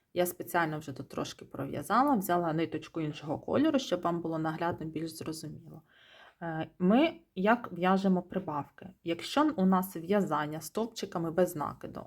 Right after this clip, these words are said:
для прикладу, як в мене, і нам потрібно зробити прибавку, то ми в'яжемо два стовпчики без накиду, ось так, в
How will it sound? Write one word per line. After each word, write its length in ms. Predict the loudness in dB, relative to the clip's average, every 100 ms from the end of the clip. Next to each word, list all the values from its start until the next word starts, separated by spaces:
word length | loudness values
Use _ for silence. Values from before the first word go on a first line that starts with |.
| -10
для 160 | -8
прикладу, 460 | -4 -4 -4 -6 -6
як 240 | -6 -8
в 40 | -10
мене, 380 | -10 -10 -12 -16 _ _ _ _
і 80 | 4
нам 180 | 8 8
потрібно 440 | 6 2 2 2
зробити 440 | 0 -2 -2 -4 -6
прибавку, 800 | -4 -4 0 0 0 -6 -14 -14 _ _ _ _
то 120 | 2
ми 160 | 6 6
в'яжемо 520 | 4 2 2 -2 -10 -12 _ _ _ _ _ -14
два 520 | -6 2 4 4 2 _ _ _
стовпчики 840 | -20 -6 0 0 0 -10 -12 -10
без 320 | -6 -4 -4
накиду, 560 | -4 -4 -2 0 0 -2 _ _ _ _ _ _ _ _ _ _ _ _ _ _
ось 180 | -14 -12
так, 360 | -6 -6 -8 _ _ _ _ _ _
в 340 | -4 6 8